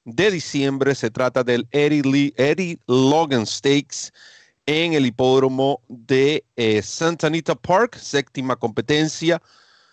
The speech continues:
Esta carrera del día, recuerden que llega a ustedes, el análisis de la carrera del día llega a ustedes presentado por D R F Bets y esa super promoción de duplicar el primer depósito de doscientos cincuenta dólares.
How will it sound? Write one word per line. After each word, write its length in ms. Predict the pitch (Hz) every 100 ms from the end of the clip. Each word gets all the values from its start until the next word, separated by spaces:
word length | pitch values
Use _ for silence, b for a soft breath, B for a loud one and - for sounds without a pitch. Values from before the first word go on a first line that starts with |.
| b b
Esta 400 | - 202 247 233
carrera 400 | 170 139 156 170
del 160 | 156 131
día, 280 | 139 156
recuerden 500 | 147 120 127 131 143
que 140 | 127 117
llega 260 | 117 117
a 40 | 127
ustedes, 800 | 104 - 123 120 127 - - -
el 140 | - 98
análisis 540 | 101 180 220 113 107
de 80 | 98
la 80 | 101
carrera 340 | 104 110 113
del 160 | 107 98
día 220 | 110 110
llega 180 | 110 107
a 60 |
ustedes 280 | 101 110 107
presentado 540 | 104 95 98 104 110 104
por 220 | 107 98
D 100 | 110
R 380 | 107 104 110 104
F 240 | 104 104
Bets 480 | 92 151 - - - b b b _
y 160 | - 107
esa 340 | 104 127 107
super 380 | - 185 180 156
promoción 480 | 139 120 - 139 104
de 140 | 101
duplicar 560 | 104 95 98 120 120 -
el 220 | 127 123
primer 320 | 113 110 135
depósito 440 | 139 117 127 127 123
de 260 | _ _ 92
doscientos 440 | - 147 170 151
cincuenta 360 | 120 120 117 113
dólares. 500 | 98 95 104 107